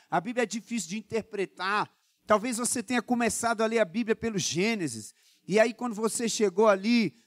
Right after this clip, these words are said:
no livro de Números, quando você chegou ali no, no livro de Levítico, né, Deuteronômio, aquele negócio começou a ficar muito difícil, né, muito embolado, as genealogias, e você desistiu de ler a Bíblia. Eu quero então,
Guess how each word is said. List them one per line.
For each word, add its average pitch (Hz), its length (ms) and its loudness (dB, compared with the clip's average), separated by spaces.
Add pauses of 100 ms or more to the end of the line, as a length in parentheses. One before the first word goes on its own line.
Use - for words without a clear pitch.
no 180 100 0
livro 214 220 4
de 180 180 2
Números, 190 720 4 (140)
quando 233 200 2
você 240 260 0
chegou 226 300 4
ali 226 160 4
no, 233 260 0 (220)
no 185 100 0
livro 214 220 2
de 190 140 0
Levítico, 226 800 4
né, 233 120 -2
Deuteronômio, 220 760 0
aquele 233 180 -4
negócio 233 300 0
começou 233 320 -6
a 220 40 -4
ficar - 380 0 (240)
muito 226 400 -4 (340)
difícil, 226 680 0
né, 226 80 0
muito 247 260 -2
embolado, 208 640 2
as 190 80 0
genealogias, 214 760 0
e 233 40 -4
você 240 300 -2
desistiu 214 500 -4
de 220 120 -4
ler 220 100 2
a 175 60 2
Bíblia. 139 360 -6 (580)
Eu 170 80 0
quero 254 220 2
então, 247 500 0